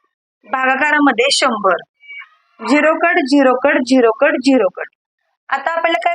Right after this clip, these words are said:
करायचं आहे? पन्नास गुणिले पंचवीस. पन्नास गुणिले पंचवीस भागाकारामध्ये एक आहे. पन्नास गुणिले पंचवीस याचा आपल्याला गुणाकार करायचा आहे अगोदर.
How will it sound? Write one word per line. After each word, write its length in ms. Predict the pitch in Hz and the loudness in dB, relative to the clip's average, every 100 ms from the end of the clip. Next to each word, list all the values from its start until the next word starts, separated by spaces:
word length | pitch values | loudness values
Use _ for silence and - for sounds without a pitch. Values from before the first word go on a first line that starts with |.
| 349 | 0
करायचं 300 | 311 254 254 | 0 2 0
आहे? 280 | 233 233 302 - _ _ _ _ 294 | 2 2 2 -2 _ _ _ _ -2
पन्नास 400 | 285 294 339 - | 0 2 0 -2
गुणिले 400 | 233 277 294 330 | 0 2 2 0
पंचवीस. 560 | 370 339 269 208 - - 932 - _ _ - | -2 -6 -6 -6 -6 -8 -10 -14 _ _ -6
पन्नास 400 | 262 247 262 294 254 | -2 0 -2 -4 -6
गुणिले 400 | 226 247 262 311 330 | -2 0 2 0 -2
पंचवीस 560 | 277 247 220 269 - - _ _ _ | -4 -2 0 0 -2 -12 _ _ _
भागाकारामध्ये 840 | 226 208 208 233 233 214 220 226 269 | -6 -4 -2 -2 -2 -4 -2 0 -2
एक 120 | 277 | -2
आहे. 320 | 240 208 262 - _ _ _ _ _ _ _ _ _ 539 523 523 523 _ _ _ _ _ | -2 0 0 -2 _ _ _ _ _ _ _ _ _ _ _ -20 -20 _ _ _ _ _
पन्नास 380 | 269 247 254 277 247 | -4 -2 -2 -2 -2
गुणिले 340 | 247 254 277 | 0 0 0
पंचवीस 560 | 320 302 - 240 294 _ _ _ _ 247 | -2 -4 -4 -2 -4 _ _ _ _ -4
याचा 300 | 262 262 285 | -2 -2 -4
आपल्याला 240 | 294 320 269 | -4 -4 -2
गुणाकार 420 | 254 285 302 359 | 0 2 2 -2
करायचा 380 | 370 370 311 277 | -2 -2 -2 0
आहे 60 | 240 | 0
अगोदर. 360 | 208 202 269 | 0 2 2